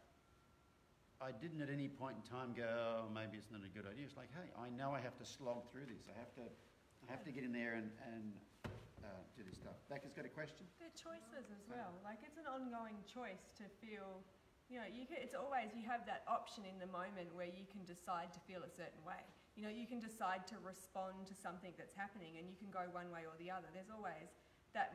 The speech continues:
Speaker 2: moment where you might feel yourself go, "Oh," and this is what I find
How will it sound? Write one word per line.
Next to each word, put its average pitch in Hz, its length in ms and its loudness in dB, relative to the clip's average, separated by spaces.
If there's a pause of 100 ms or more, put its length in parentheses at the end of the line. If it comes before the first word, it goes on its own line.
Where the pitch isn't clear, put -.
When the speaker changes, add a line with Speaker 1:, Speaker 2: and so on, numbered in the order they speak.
Speaker 2:
moment 196 320 0
where 190 160 0
you 196 160 -4
might 185 320 2
feel 190 160 -2
yourself 180 480 2 (640)
go, 156 80 -4 (160)
"Oh," 196 400 -2
and 202 80 -6
this 208 160 -2
is 180 80 -8
what 180 160 4
I 190 80 8
find 170 240 -2